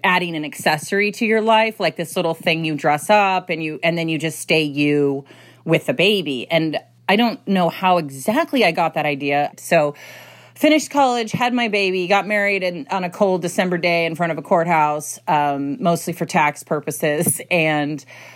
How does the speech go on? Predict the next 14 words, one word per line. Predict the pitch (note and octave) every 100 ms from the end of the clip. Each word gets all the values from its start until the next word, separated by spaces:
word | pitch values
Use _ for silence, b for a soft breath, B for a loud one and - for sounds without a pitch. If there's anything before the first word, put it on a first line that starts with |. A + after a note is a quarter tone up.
| B B B -
moved | A3 A#3+ A#3
in |
with | G#3+ G#3
my | F#3
husband's | A3 G3+ A3 -
family | G#3+ G3 G3 F#3+
so | F#3
that | F3+
I | D#3
could | D3 C#3+
stay | D#3+ D3
home | A3+ A3+
with | A3
her. | G#3 F#3+ F3+ F3 E3+